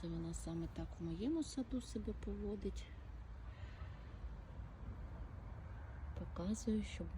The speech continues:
бачили, щоб мали уяву, хто собі хоче, не хоче. Така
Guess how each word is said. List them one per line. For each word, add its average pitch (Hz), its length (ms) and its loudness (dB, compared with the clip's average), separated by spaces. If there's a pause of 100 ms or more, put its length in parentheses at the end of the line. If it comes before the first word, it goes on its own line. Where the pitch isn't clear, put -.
бачили, 175 400 0
щоб - 240 -2
мали 196 260 6
уяву, 175 600 4
хто - 200 -2
собі 180 320 0 (120)
хоче, 220 300 6
не 175 140 6
хоче. - 480 4 (1200)
Така - 240 2